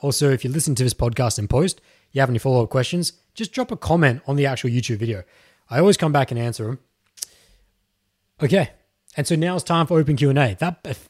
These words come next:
effectively, though, just wrapped up the entire, unless you guys wanna know about this stuff in more sexual detail, like what the transition means when you're actually in bed with someone,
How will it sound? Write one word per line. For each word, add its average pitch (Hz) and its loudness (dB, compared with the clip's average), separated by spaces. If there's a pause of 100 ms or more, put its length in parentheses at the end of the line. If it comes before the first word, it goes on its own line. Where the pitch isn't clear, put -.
effectively, 131 -10
though, 120 -4
just 113 -6
wrapped 120 -4
up 117 -4
the 120 -6
entire, 113 -4 (540)
unless 165 0
you 202 -2
guys 180 0
wanna 160 2
know 151 4
about 143 0
this 131 -2
stuff 139 -2
in 120 -4
more 123 2 (420)
sexual 135 -2
detail, 175 0 (1160)
like 135 -8 (300)
what 151 -4
the 143 -12
transition 127 -2 (360)
means 123 0
when 113 0
you're 113 -4
actually 113 -8
in 107 -4
bed 104 -6
with 113 -6
someone, 156 0